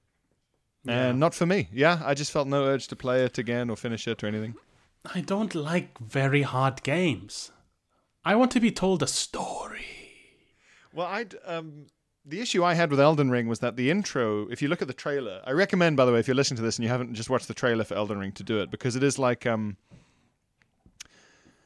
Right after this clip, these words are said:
Speaker 2: I w-, I would say it's broadly like you got an A I to just auto-assemble a fantasy plotline.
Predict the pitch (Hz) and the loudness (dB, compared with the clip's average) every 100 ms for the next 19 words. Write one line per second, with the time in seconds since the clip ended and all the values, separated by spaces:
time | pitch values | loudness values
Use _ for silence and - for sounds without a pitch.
0 | _ 170 208 214 170 190 185 - 165 - | _ 4 8 8 6 4 4 2 0 -2
1 | - 131 147 156 151 143 113 104 92 95 | -4 4 8 8 8 4 0 -4 -4 -6
2 | 120 139 _ _ _ _ _ _ - 127 | -8 -10 _ _ _ _ _ _ 0 2
3 | 123 - 123 135 127 127 135 131 127 123 | 2 2 6 6 6 2 4 4 6 4
4 | 113 - 117 123 - - 135 - 135 120 | 2 -2 -4 -4 -4 2 4 6 4 2
5 | 135 117 110 107 104 117 110 104 113 117 | 2 2 2 2 0 -4 -4 -6 -4 -2
6 | 95 92 90 | -2 -4 -10